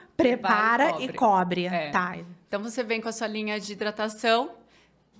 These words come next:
Speaker 2: vai usar algum iluminador, algum primer, e aí, depois disso, a cobertura,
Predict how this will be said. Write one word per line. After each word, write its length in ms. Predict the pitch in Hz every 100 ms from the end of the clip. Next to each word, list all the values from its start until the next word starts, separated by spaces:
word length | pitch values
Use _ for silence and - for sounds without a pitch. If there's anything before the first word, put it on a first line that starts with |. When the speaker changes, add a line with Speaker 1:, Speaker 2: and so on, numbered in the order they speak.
| - _
Speaker 2:
vai 220 | 208 226 226
usar 200 | 220 208
algum 500 | 208 208 208 202 196 -
iluminador, 840 | 190 190 180 170 165 214 233 233 208
algum 260 | 185 185
primer, 800 | 175 190 190 214 220 226 226 226 - _ - - _ _ _
e 140 | 214 202
aí, 400 | 196 208 233 226 _ _ _ -
depois 360 | 190 208 202
disso, 360 | 190 190 - _ _ _ _ 196
a 60 |
cobertura, 680 | 190 208 214 - 170 160 170